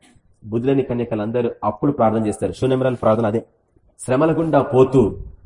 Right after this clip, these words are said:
కష్టాల పాలై, అన్నీ పోగొట్టుకొని, నీ మెడ మీద కత్తి ఉన్నప్పుడు అప్పుడు నువ్వు ఏడ్చుకుంటా పశ్చాత్తాపంతో,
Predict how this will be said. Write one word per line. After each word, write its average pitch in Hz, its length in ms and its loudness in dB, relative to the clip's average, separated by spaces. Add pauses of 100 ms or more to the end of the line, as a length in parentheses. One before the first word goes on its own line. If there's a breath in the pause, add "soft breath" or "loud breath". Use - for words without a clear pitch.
(180)
కష్టాల 175 400 2
పాలై, 135 400 4 (480)
అన్నీ 202 480 2
పోగొట్టుకొని, 151 800 6 (640)
నీ 123 120 2
మెడ 120 240 4
మీద 196 260 6 (100)
కత్తి 170 240 6
ఉన్నప్పుడు 123 600 4 (240)
అప్పుడు 185 320 4
నువ్వు 202 160 6
ఏడ్చుకుంటా 139 800 2 (680)
పశ్చాత్తాపంతో, 131 1080 2